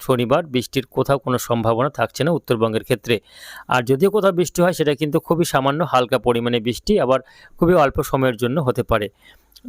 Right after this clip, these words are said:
ভারী বৃষ্টি বা সতর্কবার্তা থাকছে না আগামীকাল শনিবার। এদিকে, আহ, বাংলাদেশের ক্ষেত্রে আগামীকাল শনিবার বৃষ্টি হতে পারে রংপুর, ময়মনসিংহ, সিলেট, ঢাকা এবং খুলনা, চট্টগ্রাম বিভাগে বৃষ্টি হতে পারে। তার মধ্যে চট্টগ্রাম বিভাগে সবথেকে বেশি বৃষ্টি হতে পারে আগামীকাল শনিবারের জন্য,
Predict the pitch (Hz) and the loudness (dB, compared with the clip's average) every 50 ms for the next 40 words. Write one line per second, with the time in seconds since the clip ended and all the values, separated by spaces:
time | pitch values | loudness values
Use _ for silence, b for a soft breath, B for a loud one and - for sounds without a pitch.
0 | 143 131 117 117 135 156 175 156 170 156 - - 175 147 147 - - 139 - 147 | -2 0 2 2 2 2 2 0 -2 -2 0 0 2 2 2 2 0 -2 -2 -2
1 | 127 - 139 135 135 123 - - 147 165 - - - 123 - - - 151 151 131 | -2 0 2 2 2 2 2 2 0 0 0 0 0 0 0 -2 -2 0 0 2
2 | 117 117 113 120 120 - - 135 147 - - 127 120 113 107 107 107 101 - B | 2 0 0 -2 -2 -2 -2 -2 -2 -2 -4 -2 -2 0 2 0 0 0 -4 B
3 | B B B B B B B B B B B B - 160 156 151 202 185 214 202 | B B B B B B B B B B B B 0 0 2 2 2 4 4 4
4 | 180 196 208 202 208 196 156 143 135 123 120 139 135 139 151 160 151 151 180 156 | 6 4 4 2 2 2 2 0 2 2 2 2 4 4 2 0 0 -2 -2 -2
5 | 175 165 - 180 156 143 151 151 160 151 - 170 160 143 - 156 143 143 139 147 | -2 0 2 2 2 4 2 2 0 0 2 2 2 2 0 -2 0 2 2 0
6 | 143 131 135 120 - - 147 143 131 147 131 147 143 135 175 196 165 139 123 123 | 0 0 -2 -4 -2 0 0 0 0 0 0 2 2 2 0 0 0 0 0 0
7 | 127 110 - 143 151 160 147 131 120 117 120 123 117 - 143 139 127 - - 123 | -2 -4 -2 -2 0 0 2 0 2 2 0 -2 -2 -2 -2 -2 -2 -2 -2 0
8 | 120 135 123 117 117 113 113 - - 143 165 196 b b b b b b b b | 0 0 0 0 0 0 0 2 0 0 0 -2 b b b b b b b b
9 | 135 127 139 180 208 214 - _ _ _ - - - 135 127 131 139 - 127 - | 0 0 0 0 -2 -6 -12 _ _ _ -6 -2 0 0 2 0 0 -2 -2 -2
10 | - 127 117 120 120 113 113 113 113 123 117 143 180 170 135 113 - - - 117 | -2 0 0 0 0 0 0 0 0 0 0 0 -2 -2 -2 -4 -2 -2 -2 -2
11 | 110 - 110 117 113 - 135 139 143 151 156 143 175 156 139 120 - 135 127 131 | 0 0 0 0 2 2 0 0 0 -2 -2 -2 0 0 0 0 0 0 0 0
12 | 131 123 123 113 123 127 147 160 - - 120 127 - 131 123 113 117 113 - 143 | 0 0 0 0 0 0 -2 -4 -4 -6 -6 -2 -2 0 0 0 0 -2 -2 0
13 | 131 127 117 - - - 127 117 120 135 143 135 117 117 113 113 107 - 151 170 | 0 0 0 0 -2 -2 -2 0 0 2 0 0 0 -2 -4 -4 -2 -2 -2 -2
14 | - - 131 120 113 110 110 107 107 110 120 123 143 165 | -2 -2 -2 0 2 2 0 0 0 0 0 0 0 -2